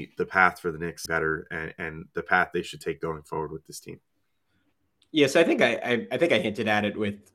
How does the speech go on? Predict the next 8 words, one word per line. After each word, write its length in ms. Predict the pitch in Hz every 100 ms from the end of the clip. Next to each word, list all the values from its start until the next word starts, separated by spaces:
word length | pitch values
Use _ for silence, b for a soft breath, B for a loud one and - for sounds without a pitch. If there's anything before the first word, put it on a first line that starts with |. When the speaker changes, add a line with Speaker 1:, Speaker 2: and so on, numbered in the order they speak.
| -
Speaker 2:
finding 360 | 110 110 107
someone 540 | 107 110 104 101 101 -
like 200 | 107 101
Ayton, 400 | 113 123 131 131 -
or 640 | 120 120 117 117 107 - _ -
you, 140 | 131 139
you 180 | 131
gotta, 540 | 127 135 139 135 117